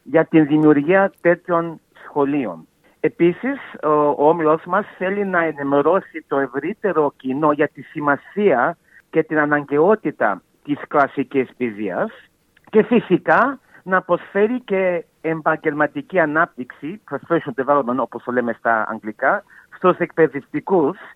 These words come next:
ώστε οι δάσκαλοι να μπορούν να αποκτήσουν, Θέμη, περισσότερες γνώσεις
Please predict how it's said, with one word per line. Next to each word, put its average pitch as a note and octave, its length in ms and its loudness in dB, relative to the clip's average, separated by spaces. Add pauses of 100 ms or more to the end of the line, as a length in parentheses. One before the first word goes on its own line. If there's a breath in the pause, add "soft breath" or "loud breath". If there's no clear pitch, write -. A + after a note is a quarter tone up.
(540 soft breath)
ώστε F#3+ 500 0
οι E3+ 120 4
δάσκαλοι F3 760 -2
να D#3 260 -4
μπορούν E3 420 -2
να G3+ 120 -2
αποκτήσουν, D3+ 880 -6
Θέμη, C#3 320 -2
περισσότερες E3 840 0 (120)
γνώσεις D#3 800 -2